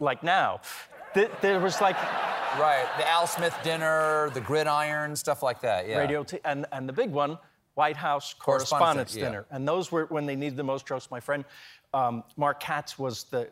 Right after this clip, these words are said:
Speaker 1: their comedy person they would bring in, and he would bring me in because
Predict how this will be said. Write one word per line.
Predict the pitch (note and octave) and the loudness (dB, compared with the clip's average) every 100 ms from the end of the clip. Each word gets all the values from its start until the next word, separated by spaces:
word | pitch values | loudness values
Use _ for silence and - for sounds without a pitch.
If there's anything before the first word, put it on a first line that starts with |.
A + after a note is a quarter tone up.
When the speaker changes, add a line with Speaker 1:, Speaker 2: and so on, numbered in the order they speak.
| - | -8
Speaker 1:
their | B2 A2 | -8 -6
comedy | - - C#3+ D3+ | -8 -4 -2 -2
person | B2 D#3+ D#3 C#3+ | -4 -2 -2 -2
they | C3 | -4
would | G#2+ | -4
bring | D3 F3+ | -2 -2
in, | A3+ | -2
and | F3 E3 - - | -4 -6 -8 -8
he | F3 | -2
would | G3+ D#3+ - | -2 -2 0
bring | F3+ B3 | 2 2
me | D4+ F4 | 2 2
in | A#3 | 0
because | D#3+ - E3 C#3 | 0 -2 -2 -2